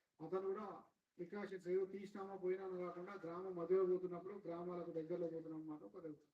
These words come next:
దయచేసి రిక్వెస్ట్ మన ఇరిగేషన్ వాళ్ళు కొద్దిగా నోట్ చేసుకొని మీరు టెండర్లు ఇంక్లూడ్ చేసుకుంటూ చేసుకుంటారు. రెండోది ఇప్పుడు కాలువ గురించి మీరు ఆబ్జెక్షన్ ఉంటే లిస్ట్ మీద ఆబ్జెక్షన్ ఉంటే ఓకే, ఓవరాల్ గా మీరు కాలువ గురించి చెప్తున్నారు, కాలువ గురించి చెప్పినా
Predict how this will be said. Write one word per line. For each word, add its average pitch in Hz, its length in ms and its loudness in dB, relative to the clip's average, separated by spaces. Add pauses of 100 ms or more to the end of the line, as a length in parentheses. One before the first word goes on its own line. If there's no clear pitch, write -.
(540)
దయచేసి 185 400 0
రిక్వెస్ట్ - 680 -2
మన 156 260 -2
ఇరిగేషన్ 165 420 2
వాళ్ళు 180 160 -2
కొద్దిగా 160 300 0
నోట్ 180 120 2
చేసుకొని 214 300 2
మీరు 196 140 -2
టెండర్లు 175 360 0
ఇంక్లూడ్ 170 240 -4
చేసుకుంటూ 175 400 -6
చేసుకుంటారు. 123 580 -8 (1120)
రెండోది 214 360 2
ఇప్పుడు 220 200 -4
కాలువ 190 340 0
గురించి 196 340 -2
మీరు 190 440 0 (100)
ఆబ్జెక్షన్ 185 480 -6
ఉంటే 190 220 -4 (720)
లిస్ట్ 185 260 4
మీద 247 240 8
ఆబ్జెక్షన్ 214 420 -2
ఉంటే - 280 -2 (360)
ఓకే, 190 240 2 (720)
ఓవరాల్ 220 340 2
గా 220 100 -2
మీరు 208 160 -2
కాలువ 196 320 0
గురించి 202 340 -2
చెప్తున్నారు, 196 420 -4 (100)
కాలువ 190 220 2
గురించి 190 260 4
చెప్పినా 208 360 -2